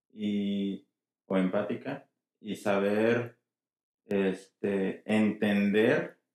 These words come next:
que los problemas que... Porque como dicen, cada cabeza es un mundo.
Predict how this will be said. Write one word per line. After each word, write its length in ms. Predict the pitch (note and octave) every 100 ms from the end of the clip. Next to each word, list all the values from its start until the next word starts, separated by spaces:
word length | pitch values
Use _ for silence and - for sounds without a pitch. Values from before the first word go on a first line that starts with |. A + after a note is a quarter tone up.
| _ _ _ _ _ _ _ _ _ _ -
que 140 | A2
los 360 | G#2+ G#2+ G#2+ -
problemas 680 | - A2 A2 A#2+ C#3+ D#3 -
que... 300 | B2 A#2 - _ -
Porque 460 | B2+ B2+ - -
como 200 | - C#3+
dicen, 240 | D#3 C#3+ B2+
cada 220 | D#3 E3
cabeza 280 | - D#3 D3
es 80 | C#3
un 140 | D3+ C#3
mundo. 320 | A2+ F#2